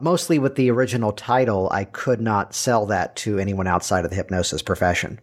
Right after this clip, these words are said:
But by retitling it Hypnotic Business Systems,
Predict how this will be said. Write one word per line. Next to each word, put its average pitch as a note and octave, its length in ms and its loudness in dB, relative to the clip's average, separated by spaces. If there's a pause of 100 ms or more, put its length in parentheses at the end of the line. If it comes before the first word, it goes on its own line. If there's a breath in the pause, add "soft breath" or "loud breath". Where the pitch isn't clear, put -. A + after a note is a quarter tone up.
(160)
But A#2+ 160 -2
by A2 140 2
retitling A2+ 640 0
it G#2 220 -4
Hypnotic C#3+ 580 0
Business G#2+ 380 0
Systems, G2 600 -2